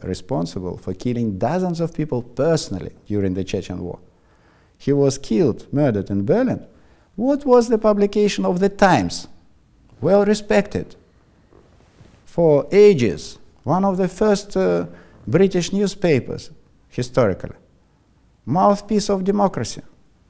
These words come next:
What was it? Russian dissident was murdered in Berlin. Isn't it another proof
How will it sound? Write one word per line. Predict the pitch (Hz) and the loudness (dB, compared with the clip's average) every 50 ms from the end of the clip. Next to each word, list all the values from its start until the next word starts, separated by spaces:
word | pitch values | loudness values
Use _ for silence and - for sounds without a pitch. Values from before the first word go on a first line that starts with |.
| _ _ | _ _
What | 220 233 - | -2 0 2
was | 220 214 214 | 2 2 2
it? | 214 208 - - - - - - - _ - - - - _ _ _ _ - | 2 0 -2 -8 -18 -20 -20 -20 -20 _ -20 -20 -20 -20 _ _ _ _ 0
Russian | 135 185 202 214 220 214 - 214 196 180 165 151 | 4 6 6 6 6 6 4 2 2 2 0 2
dissident | 185 220 226 - 202 185 160 156 131 113 107 - - | 2 2 4 4 2 4 4 4 2 2 0 -4 -8
was | 139 - 170 175 151 - 147 | -4 2 4 4 4 4 4
murdered | 147 180 214 220 226 208 170 143 123 - | 4 6 6 6 8 8 6 4 4 4
in | 123 123 123 | 2 2 2
Berlin. | 123 196 220 233 233 233 185 131 104 90 - - - - - - _ _ - | 4 4 6 6 6 6 6 4 2 -2 -6 -14 -20 -20 -20 -20 _ _ -4
Isn't | 240 254 269 247 294 269 262 269 | 0 0 2 4 4 4 4 4
it | 277 262 - | 2 4 4
another | 240 233 233 226 226 214 208 208 | 4 4 4 4 4 6 6 4
proof | 202 - 202 208 214 202 185 - - | 6 8 8 10 10 10 10 8 4